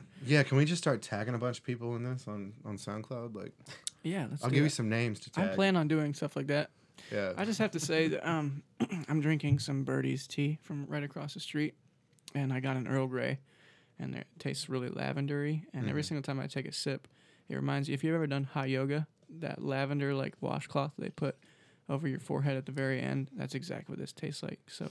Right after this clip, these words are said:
Speaker 2: kudos
Speaker 1: Where do
Speaker 2: to you.
Speaker 1: you, uh, where do you do hot yoga?
Speaker 2: At the Hot Yoga Om down, uh, next to K C's in Fort Walton on the
Speaker 1: Oh,
Speaker 2: main strip
Speaker 1: okay.
Speaker 2: right there. It's like, dude.
Speaker 1: How long is the class? Sixty minutes?
Speaker 2: Sixty minutes, I think. Yeah.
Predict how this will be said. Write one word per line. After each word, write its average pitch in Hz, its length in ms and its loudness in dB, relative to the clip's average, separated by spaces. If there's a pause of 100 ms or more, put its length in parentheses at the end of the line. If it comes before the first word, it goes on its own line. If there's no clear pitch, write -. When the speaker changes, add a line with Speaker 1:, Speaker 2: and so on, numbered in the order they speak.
Speaker 2:
kudos 175 280 10
Speaker 1:
Where 143 120 10
do 151 80 6
Speaker 2:
to 156 60 6
you. 151 80 6
Speaker 1:
you, 147 200 4
uh, 113 160 4
where 104 160 2
do 135 80 4
you 143 80 2
do 131 140 0
hot 127 160 -4
yoga? 117 260 -4
Speaker 2:
At 156 140 0
the 147 180 2
Hot 143 240 -6
Yoga 143 240 0
Om 156 380 0
down, 143 320 0
uh, 135 240 -2 (160)
next 147 240 -2
to 143 100 -2
K 139 220 -2
C's 139 340 -4
in 139 80 0
Fort 143 240 0
Walton 139 320 0
on 135 100 -2
the 135 80 -2
Speaker 1:
Oh, 135 60 4
Speaker 2:
main 139 220 6
strip 143 260 2
Speaker 1:
okay. 131 100 -4
Speaker 2:
right 151 140 -2
there. 156 220 2
It's 135 280 -8
like, 113 200 -6 (320)
dude. - 320 -10
Speaker 1:
How 151 120 4
long 147 180 6
is 123 100 0
the 120 60 -4
class? - 340 -6
Sixty - 300 -6
minutes? 143 380 -4 (200)
Speaker 2:
Sixty - 420 -6
minutes, 233 380 -4
I - 20 -12
think. 233 320 -10
Yeah. 143 240 -2